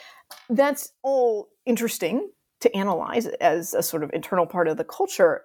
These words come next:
but it's completely inappropriate for scholars to then take that and assume that in our analysis of what's happening, right? So as a sort of, you know, minor methodological point,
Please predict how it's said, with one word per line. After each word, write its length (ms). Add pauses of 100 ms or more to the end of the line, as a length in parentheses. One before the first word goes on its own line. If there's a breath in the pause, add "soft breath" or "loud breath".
(120)
but 80
it's 180
completely 680
inappropriate 680
for 100
scholars 760
to 120
then 260
take 440
that 340
and 380
assume 720
that 300
in 120 (240)
our 240
analysis 840
of 100
what's 480 (100)
happening, 480 (840)
right? 320
So 300 (600 loud breath)
as 160
a 80
sort 140
of, 180 (340)
you 100
know, 140
minor 680
methodological 800
point, 720